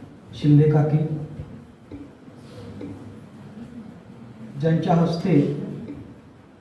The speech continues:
मला हा पुरस्कार मिळाला, ते आमचे ऋषितुल्य मार्गदर्शक,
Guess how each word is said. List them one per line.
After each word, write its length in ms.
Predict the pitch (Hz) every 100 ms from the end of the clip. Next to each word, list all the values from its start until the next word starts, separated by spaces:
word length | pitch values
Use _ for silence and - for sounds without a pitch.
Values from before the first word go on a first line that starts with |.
| - - - - - - - -
मला 180 | 156 170
हा 160 | 175 175
पुरस्कार 480 | - 180 - 190
मिळाला, 440 | 175 165 147 139 143 - - - - - - - - - - - - - - - 233 - - - - - - - - -
ते 60 | 170
आमचे 600 | 165 165 170 165 165 - - - - - - - - - - - - - - 151
ऋषितुल्य 500 | - 202 208 190 185
मार्गदर्शक, 760 | 175 160 170 165 143 151 -